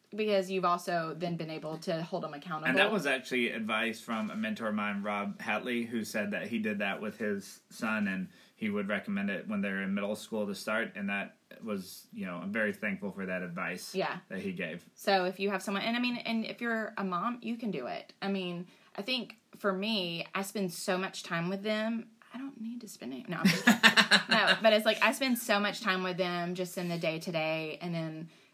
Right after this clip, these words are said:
Speaker 1: but I think it's really good that that's something that they will have with their dad, and especially as a father figure.
Speaker 2: Mm-hmm.
Speaker 1: But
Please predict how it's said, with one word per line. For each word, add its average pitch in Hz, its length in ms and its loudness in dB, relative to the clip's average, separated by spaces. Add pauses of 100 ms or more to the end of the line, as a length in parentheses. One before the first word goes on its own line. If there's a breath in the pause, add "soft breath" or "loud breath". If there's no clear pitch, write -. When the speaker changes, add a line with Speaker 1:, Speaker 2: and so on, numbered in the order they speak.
(140 loud breath)
Speaker 1:
but 185 580 4 (360)
I 185 80 2
think 180 220 0
it's 170 200 -4
really 170 380 -2
good 160 500 -2
that 165 140 -4
that's - 220 -4
something 170 280 -2
that 151 140 -8
they 156 160 -2
will 151 100 -4
have 170 200 -2
with - 100 -8
their 151 160 -4
dad, 151 320 -2
and 170 80 -10
especially 160 600 -6
as 156 180 -6
a 170 40 -4
father 190 320 0
figure. 208 400 -6
Speaker 2:
Mm-hmm. 196 100 -2
Speaker 1:
But 175 240 2